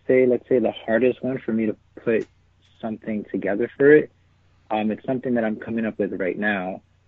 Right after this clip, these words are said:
which is, um, the quote. I'm not even sure what quote I even wanna use 'cause I have fifteen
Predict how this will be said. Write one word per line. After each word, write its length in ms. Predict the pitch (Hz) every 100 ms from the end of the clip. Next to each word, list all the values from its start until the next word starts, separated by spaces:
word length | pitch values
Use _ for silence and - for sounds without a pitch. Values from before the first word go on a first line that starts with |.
| _
which 220 | 101 98 -
is, 260 | 101 98 - _ -
um, 300 | 98 95 98
the 80 |
quote. 440 | 101 - 117 117 120 _
I'm 140 | - 139
not 120 | 147
even 160 | 139 117
sure 180 | - 107
what 160 | 104
quote 220 | - 117 107
I 60 |
even 140 | 104 101
wanna 160 | 95
use 140 | 98 101
'cause 120 | -
I 40 | 107
have 100 | - - -
fifteen 420 | 110 - 110